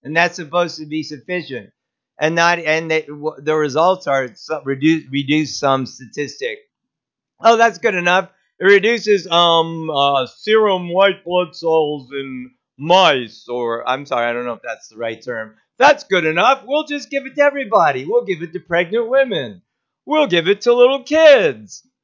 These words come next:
Oh, oh, it's perfectly safe." These, so President Biden and your staff releases data. You said you wanted government transparency, releases data. And also,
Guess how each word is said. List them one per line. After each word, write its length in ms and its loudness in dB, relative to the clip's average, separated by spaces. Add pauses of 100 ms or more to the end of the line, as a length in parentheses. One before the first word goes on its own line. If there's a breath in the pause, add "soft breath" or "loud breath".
(280)
Oh, 720 8
oh, 40 4
it's 160 2
perfectly 640 0
safe." 420 -2 (960)
These, 680 -2
so 380 4 (240)
President 500 4
Biden 500 6
and 180 2
your 140 -2
staff 480 4
releases 800 -2
data. 580 0 (360)
You 180 -4
said 320 2
you 100 -2
wanted 320 0
government 460 -2
transparency, 1160 -2 (200)
releases 680 -2
data. 540 2 (640)
And 180 2
also, 840 4